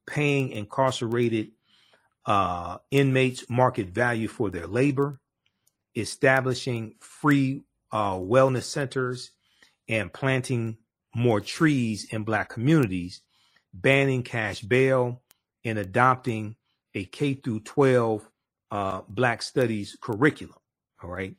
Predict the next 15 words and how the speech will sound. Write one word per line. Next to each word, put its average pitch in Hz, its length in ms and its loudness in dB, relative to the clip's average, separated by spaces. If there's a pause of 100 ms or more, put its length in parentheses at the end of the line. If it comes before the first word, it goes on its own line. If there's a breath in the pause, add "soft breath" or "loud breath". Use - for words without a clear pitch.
(280 soft breath)
So 110 420 2 (1300)
is, 120 280 -6
as 117 200 -6
I've 107 120 -2
said 151 260 2
before, 123 500 2
is 98 220 -8
not 131 300 -4
gonna 110 240 -8
just 98 300 -8
be 95 320 -6
one, 127 680 0 (640)
uh, 92 540 -4 (1900)
policy 135 540 0
implemented. 101 560 -6